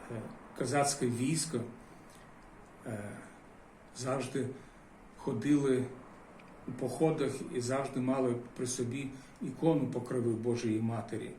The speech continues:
Бо цей образ покрови Божої Матері, він завжди, е, допомагав козацькому війську. І він, цей образ і сьогодні допомагає.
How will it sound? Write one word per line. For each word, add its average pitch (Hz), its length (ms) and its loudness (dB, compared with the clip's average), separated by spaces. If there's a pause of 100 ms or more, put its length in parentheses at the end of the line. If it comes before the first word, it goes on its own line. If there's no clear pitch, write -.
(720)
Бо 113 240 0
цей 135 380 0
образ 151 720 0 (280)
покрови 131 460 0
Божої 123 380 2
Матері, 123 480 0
він 113 340 0
завжди, 120 460 0 (760)
е, 107 240 -6 (140)
допомагав 131 760 4 (1040)
козацькому 123 580 0
війську. 110 380 -2 (460)
І 127 80 0
він, 143 320 0 (880)
цей 123 200 2
образ 127 500 4 (160)
і 131 80 -2
сьогодні 120 520 0
допомагає. 104 760 -2